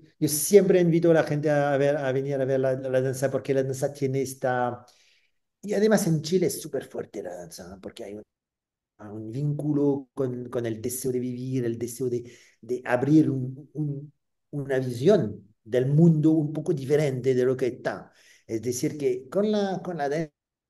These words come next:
esperemos que vamos a avanzar un poquito, como avanzamos siempre, por un poco más.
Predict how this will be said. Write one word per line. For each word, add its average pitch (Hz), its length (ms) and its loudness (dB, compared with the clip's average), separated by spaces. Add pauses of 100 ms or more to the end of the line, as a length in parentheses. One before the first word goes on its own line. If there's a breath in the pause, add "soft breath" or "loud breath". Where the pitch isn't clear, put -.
(380)
esperemos 147 560 0
que 151 80 -2
vamos 131 220 2
a 110 200 -4
avanzar 120 380 2
un 127 80 -4
poquito, 123 560 -2 (260)
como 95 200 -8
avanzamos 92 460 -8
siempre, 101 300 -4
por 113 140 0
un 104 60 -8
poco 107 160 -8
más. 95 100 -8